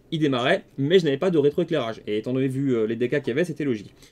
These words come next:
J'ai donc remplacé tous les composants qui me paraissaient vraiment en mauvais état, donc, euh, résistance, condensateur, et cetera, qui étaient très oxydés.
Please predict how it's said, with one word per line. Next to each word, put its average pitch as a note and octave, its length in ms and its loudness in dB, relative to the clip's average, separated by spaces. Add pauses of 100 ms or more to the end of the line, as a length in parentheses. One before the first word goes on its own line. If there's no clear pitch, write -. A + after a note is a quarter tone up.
(420)
J'ai E3+ 140 6
donc A3 300 2
remplacé F#3 440 2
tous G#3+ 100 -2
les G3+ 60 0
composants G3 400 0
qui E3 160 -6
me D3+ 40 -4
paraissaient D3 360 0
vraiment C#3+ 260 -2
en D#3 60 -2
mauvais C#3 140 6
état, E3+ 160 0
donc, C3 200 -6
euh, A#2 60 -2
résistance, C#3 560 0
condensateur, C3+ 520 -2
et B2+ 60 -2
cetera, C3+ 320 -2
qui C#3 80 -6
étaient A#2+ 140 -6
très D#3 200 -4
oxydés. C#3+ 420 -2